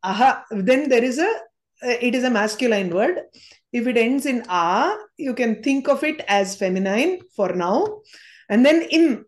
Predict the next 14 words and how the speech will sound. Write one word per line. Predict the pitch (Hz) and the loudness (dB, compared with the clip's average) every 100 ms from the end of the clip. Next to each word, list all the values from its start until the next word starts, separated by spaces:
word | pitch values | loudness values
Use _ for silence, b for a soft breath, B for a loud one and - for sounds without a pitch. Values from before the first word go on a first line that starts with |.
| - | -2
phalam, | 208 208 269 247 180 - | 2 4 4 2 -2 -6
mukham, | 208 196 202 - 254 254 190 180 185 | -4 -2 -2 -2 2 2 0 -6 -4
griham, | 196 208 247 277 226 170 - _ b b b b b _ - | 0 2 2 2 0 -4 -12 _ b b b b b _ -4
those | 180 277 330 | 0 2 0
things | - 269 262 226 | 0 -2 0 0
are | 220 392 | 0 -2
in | - 262 | -2 0
neuter | 240 233 233 | 2 2 0
gender, | 185 175 170 214 - - | 0 -2 -2 -6 -8 -6
napunsaka | 220 214 220 202 185 | -4 0 0 -2 -4
linga. | 262 190 147 - _ _ _ _ _ _ _ _ 175 | -4 -6 -8 -12 _ _ _ _ _ _ _ _ -14
Okay? | 175 381 - _ _ _ _ _ | -12 -12 -14 _ _ _ _ _
For | 220 202 | -2 0
now. | 190 170 151 | 0 -2 -6